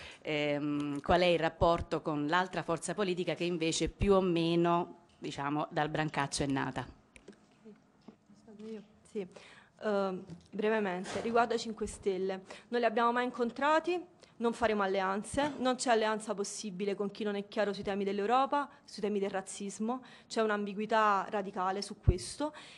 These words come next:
Speaker 2: e non mi dilungo, poi appunto se ci sono,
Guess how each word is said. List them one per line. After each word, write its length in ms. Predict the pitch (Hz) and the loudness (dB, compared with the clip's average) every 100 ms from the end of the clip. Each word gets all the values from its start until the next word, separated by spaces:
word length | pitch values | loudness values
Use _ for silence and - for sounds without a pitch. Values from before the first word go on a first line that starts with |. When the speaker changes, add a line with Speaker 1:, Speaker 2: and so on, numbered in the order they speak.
| - | -4
Speaker 2:
e 380 | 214 202 185 190 | 0 2 0 0
non 160 | 262 | 2
mi 120 | 262 247 | 2 0
dilungo, 500 | 254 294 269 214 208 | 0 0 2 2 2
poi 320 | 220 214 196 | 4 2 0
appunto 460 | - - 220 214 202 | -8 -8 -2 -2 -2
se 160 | 190 | -6
ci 140 | 208 208 | -6 -6
sono, 480 | 220 214 202 202 | -2 0 0 -2